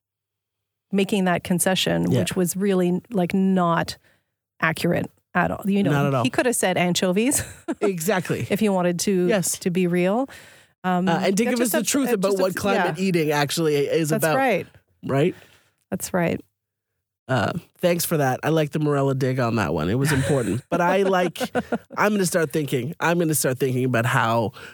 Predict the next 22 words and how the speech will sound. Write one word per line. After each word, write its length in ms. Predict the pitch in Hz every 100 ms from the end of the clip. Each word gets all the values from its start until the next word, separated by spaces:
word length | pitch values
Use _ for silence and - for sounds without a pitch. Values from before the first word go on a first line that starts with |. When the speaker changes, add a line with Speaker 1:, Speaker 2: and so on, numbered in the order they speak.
| -
Speaker 2:
we 120 | 151 147
actually 320 | 123 - 135
make 240 | 127 120
this 160 | 131 123
transition 580 | 127 110 123 107 - 69
'cause 200 | 123 123
it 160 | 120
feels 200 | 139 120
like 140 | 123 123
a 60 |
really 340 | 123 123 117 117
important 480 | 117 - 107 67
bit 160 | 117 90
to 80 | -
consider. 520 | - - - - - -
Speaker 1:
A, 80 | - -
a 80 | 196
great 280 | 165 190 196
first 220 | 208 190
step 260 | - 214 196
is 140 | 196
packaging 720 | - 196 190 185 170 170 170